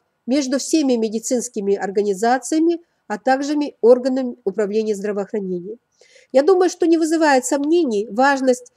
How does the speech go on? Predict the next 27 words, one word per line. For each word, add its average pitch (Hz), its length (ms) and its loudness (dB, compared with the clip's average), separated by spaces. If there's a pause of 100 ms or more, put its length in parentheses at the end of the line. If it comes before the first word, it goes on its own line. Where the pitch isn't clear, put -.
(160)
реализации 240 600 2
этих 233 220 -4
направлений, 214 560 -2
потому 254 300 -2
что - 120 -4
если 370 280 2
не 320 120 2
будут 294 320 -2
внедрены 269 580 0
информационные 262 760 -2
системы 247 460 -2
во 240 120 2
всех 254 220 -6
медицинских 233 600 -6
организациях, 247 720 0 (340)
о 226 100 -2
какой 302 340 0
единой 247 640 -2 (460)
государственной 233 960 0
информационной 247 560 0
системе 233 360 -2
здравоохранения 220 680 -2
мы 208 100 -2
можем 202 300 -4
говорить, 202 440 -4
о 214 100 -6
каком 277 360 -2